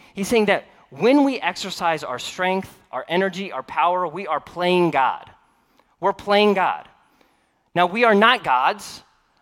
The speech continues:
We're not little g gods, but we're playing God. We're acting like God. That's what we do as image bearers. We're to reflect him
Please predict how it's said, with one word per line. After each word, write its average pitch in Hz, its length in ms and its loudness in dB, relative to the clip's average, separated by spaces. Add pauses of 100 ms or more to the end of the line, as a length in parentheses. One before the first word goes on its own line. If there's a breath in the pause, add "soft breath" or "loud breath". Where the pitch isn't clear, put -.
(160)
We're 160 140 -2
not 202 220 2
little 220 220 0
g 185 200 -8
gods, 131 340 0
but 170 160 -12
we're 208 220 2 (220 loud breath)
playing 214 380 0
God. 180 300 0
We're 190 120 -4 (180)
acting 180 720 -2 (260 soft breath)
like 175 340 -2
God. 208 340 -4
That's 175 160 -8
what 214 100 -12
we 220 80 -8
do 262 180 -6
as 202 180 -2
image 262 280 0
bearers. 95 340 -10
We're 208 140 0
to 247 80 0
reflect 226 600 -4
him 151 320 -4